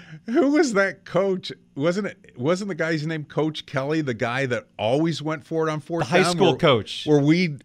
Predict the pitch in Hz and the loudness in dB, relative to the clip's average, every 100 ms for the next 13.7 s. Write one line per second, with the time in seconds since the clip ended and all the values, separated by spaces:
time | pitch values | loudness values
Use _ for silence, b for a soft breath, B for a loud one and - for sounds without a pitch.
0 | 123 127 220 190 - - - _ _ _ | -2 2 4 2 0 -6 -10 _ _ _
1 | - 175 147 170 175 185 202 196 240 277 | -10 -2 6 8 10 8 6 4 4 4
2 | 160 131 135 165 208 285 b b b b | 2 0 -2 -2 -6 -8 b b b b
3 | 151 160 214 208 120 139 147 160 147 175 | 0 2 2 0 -4 -4 -2 0 0 2
4 | 135 120 123 107 - _ 123 123 117 180 | 2 0 -2 -4 -12 _ -4 -4 -4 -4
5 | 190 117 - - 156 123 104 - 92 82 | -4 -6 -8 -6 -4 -4 -6 -8 -10 0
6 | 233 247 214 - 127 101 127 165 165 147 | 2 2 0 -2 -2 0 -2 0 2 2
7 | 107 87 - b b b b b - 156 | 0 -4 -10 b b b b b -8 -2
8 | 180 185 131 185 - 196 196 196 - 175 | 0 2 0 -2 0 0 2 -2 0 0
9 | 175 170 147 139 110 160 170 180 - 170 | 0 0 0 0 2 4 4 2 0 0
10 | 185 196 190 185 160 143 - b b - | 2 0 0 -2 0 0 -4 b b 0
11 | 175 190 185 175 180 - 180 160 165 139 | 2 4 2 2 2 0 0 2 0 2
12 | 160 180 175 180 180 202 160 147 156 143 | 2 2 2 4 4 4 4 2 2 -2
13 | 156 208 226 135 110 80 | 0 0 0 -2 -6 -10